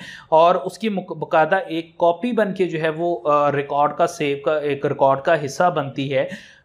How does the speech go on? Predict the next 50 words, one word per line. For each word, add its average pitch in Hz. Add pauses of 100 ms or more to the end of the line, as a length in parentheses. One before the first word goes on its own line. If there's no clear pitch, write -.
(140)
कल 240
को 277
अगर 220
कोई 233
वो 226
बंदा 196
मुकर 170
जाता 165
है, 147
वो 175
इनहराफ 170
कर 214
जाता 165
है 160
उस, 160
अ, 135
से 180 (280)
कि 160
जनाब, 175
मेरा 170
तो, 196
मैंने 156
तो 170
ये 156
किया 156
ही 208
नहीं 202
था, 165
मेरे 151
दस्तखत 139
ही 208
नहीं 196
थे, 170
मैंने 156
कुछ 156
किया 151
ही 175
नहीं 175
था, 196 (340)
तो 233
फौरी 226
तौर 220
पर 202
जो 185
है, 185
क्योंकि 196
वो 185
रजिस्टर्ड 160
होता 208
है, 190